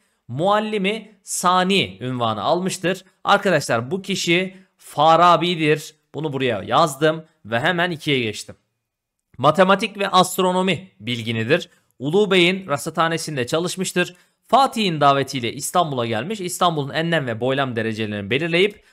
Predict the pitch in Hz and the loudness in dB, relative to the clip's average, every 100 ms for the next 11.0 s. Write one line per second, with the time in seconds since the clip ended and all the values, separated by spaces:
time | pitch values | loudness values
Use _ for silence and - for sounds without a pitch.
0 | _ 147 214 240 185 151 147 - 120 - | _ 0 2 2 0 0 -4 -8 -12 -4
1 | 120 - 113 - 196 160 143 135 151 151 | -4 -4 -8 -12 -8 -6 -6 -4 -4 -2
2 | 180 156 151 143 127 123 - - 135 147 | -6 -4 -6 -4 -4 -4 -8 -6 -2 -2
3 | 165 165 135 143 139 123 113 - 107 - | -2 -4 -6 -6 -8 -10 -14 -8 -6 -6
4 | 101 - 104 - - - 180 202 208 190 | -10 -10 -12 -12 -16 -4 -2 -2 -2 0
5 | 185 180 180 202 170 156 139 - 147 123 | 0 0 -4 -4 -2 0 0 -2 -4 -4
6 | 117 117 110 104 - 147 180 170 170 170 | -2 -2 -2 -8 -10 -4 -4 -2 -2 -4
7 | - _ _ _ _ 208 208 156 135 127 | -10 _ _ _ _ -8 -4 -4 2 4
8 | 156 - _ _ _ 160 175 160 170 - | 4 2 _ _ _ -2 0 2 0 -4
9 | _ 165 151 - 147 135 120 131 156 - | _ -4 -4 -4 -4 -2 2 2 0 -6
10 | _ 151 151 117 104 135 139 143 151 | _ -8 -4 -4 0 0 0 0 -2